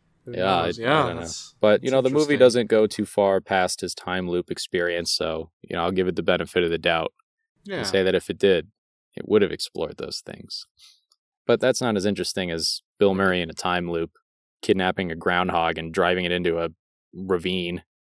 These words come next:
Speaker 1: <laughs> Yeah. That was a pretty funny
Speaker 2: <laughs>
Speaker 1: sequence. You have to have a car
Speaker 2: Gotta
Speaker 1: chase
Speaker 2: have the car
Speaker 1: sequence, and that was,
Speaker 2: chase,
Speaker 1: oh,
Speaker 2: where
Speaker 1: that
Speaker 2: he's
Speaker 1: was
Speaker 2: just
Speaker 1: pretty
Speaker 2: on the
Speaker 1: funny.
Speaker 2: railroad
Speaker 1: Just all
Speaker 2: tracks, like, just drunk as
Speaker 1: It's just,
Speaker 2: shit.
Speaker 1: <laughs> he's just trying to,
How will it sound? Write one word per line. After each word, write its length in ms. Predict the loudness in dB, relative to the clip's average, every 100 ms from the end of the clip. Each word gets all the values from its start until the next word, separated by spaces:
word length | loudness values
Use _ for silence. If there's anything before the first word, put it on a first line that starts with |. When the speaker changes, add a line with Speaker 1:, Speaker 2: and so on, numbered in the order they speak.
| _ -12
Speaker 1:
<laughs> 300 | -12 -8 -8 -8 _ _ -14 -12 -16 -16 _ _ _ _ _ _ _ _ -16 -16 -10
Yeah. 300 | -2 0 -2 -8 _ _ _ _ _ _ _
That 80 | -2
was 140 | -2
a 60 | -2
pretty 220 | -4 -4
funny 280 | -4 0 0
Speaker 2:
<laughs> 0 |
Speaker 1:
sequence. 680 | 0 -4 -10 -8 -10 -12 _ -4
You 80 | -2
have 140 | 0
to 80 | 0
have 140 | 0
a 120 | -2
car 240 | -2 -2 0
Speaker 2:
Gotta 160 | 2 2
Speaker 1:
chase 60 |
Speaker 2:
have 80 | 2
the 100 | 0
car 220 | 0 2
Speaker 1:
sequence, 80 | 2
and 80 | 0
that 80 | -4
was, 100 | -2
Speaker 2:
chase, 40 |
Speaker 1:
oh, 40 | -2
Speaker 2:
where 140 | 0
Speaker 1:
that 40 | 0
Speaker 2:
he's 80 |
Speaker 1:
was 80 | -2
Speaker 2:
just 120 | -2
Speaker 1:
pretty 140 | 0 0
Speaker 2:
on 160 | 0
the 60 | 2
Speaker 1:
funny. 80 | 2
Speaker 2:
railroad 320 | 2 4 4
Speaker 1:
Just 120 | 2 2
all 60 |
Speaker 2:
tracks, 360 | 2 4 0 -4
like, 140 | -6
just 220 | -6 -12 -2
drunk 260 | 0 0
as 100 | -2
Speaker 1:
It's 80 | -2
just, 340 | 4 6 6 2
Speaker 2:
shit. 120 | 8
Speaker 1:
<laughs> 20 |
he's 200 | 8 8
just 200 | 4 2
trying 340 | 2 2 2
to, 160 | -2 -4